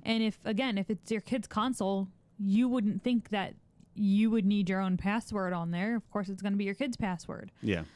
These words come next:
Speaker 1: So the kid can just say yes and, like, not even notice they bought something.
Speaker 2: So always put a password on and only you know it as a parent.
Speaker 1: Yeah,
Speaker 2: Anytime
Speaker 1: like,
Speaker 2: there's a
Speaker 1: especially in,
Speaker 2: purchase.
Speaker 1: that's, like,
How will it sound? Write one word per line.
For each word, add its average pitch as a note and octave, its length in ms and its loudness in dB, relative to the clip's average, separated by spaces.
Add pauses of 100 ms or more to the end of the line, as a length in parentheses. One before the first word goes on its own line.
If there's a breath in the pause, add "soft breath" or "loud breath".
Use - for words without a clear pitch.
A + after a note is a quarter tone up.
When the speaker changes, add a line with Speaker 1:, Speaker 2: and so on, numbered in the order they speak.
Speaker 1:
So F#3+ 680 0 (360)
the A3+ 120 0
kid C4 240 -4
can B3 120 4
just A3 200 0
say A#3 240 0
yes A#3 400 -2
and, F#3+ 260 0
like, F#3 340 -4
not G#3+ 360 0
even G#3 180 0
notice G3 320 0
they F3+ 160 -4
bought E3 300 -4
something. - 560 -12 (340 soft breath)
Speaker 2:
So A#2 600 0 (800)
always F3 340 0
put E3 120 0
a B2 40 -2
password G2 480 -2
on G2 260 0
and F#2+ 180 0
only G#2+ 240 2
you F2 240 -2
know G2 240 2
it G#2+ 100 0
as F2+ 140 -2
a F2 40 -4
parent. F2+ 480 -2
Speaker 1:
Yeah, G3+ 260 -2
Speaker 2:
Anytime G#2 140 2
Speaker 1:
like, A2 160 4
Speaker 2:
there's - 160 2
a - 20 0
Speaker 1:
especially F#2+ 320 0
in, - 60 0
Speaker 2:
purchase. - 260 -2
Speaker 1:
that's, C#4+ 260 -4
like, D#4 200 -6